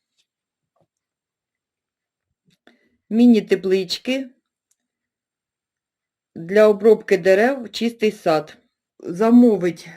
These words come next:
всю цю продукцію можна по телефонам.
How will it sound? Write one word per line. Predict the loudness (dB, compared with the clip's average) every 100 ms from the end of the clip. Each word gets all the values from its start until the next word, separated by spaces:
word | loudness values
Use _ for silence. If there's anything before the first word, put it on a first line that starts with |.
| -20 -18 -18 -18 -20
всю | -10 -8
цю | -8 -10
продукцію | -6 -6 -6 -10 -10 -6 -6 -8 -14 _ _ _ _ _
можна | -6 -4 -2 -4 -8 -8 -12 -20 _ _
по | -2 0 0 -2 -4 -20 -20 _ _ _ _
телефонам. | _ -2 0 -4 -4 -4 -4 -2 -4 -6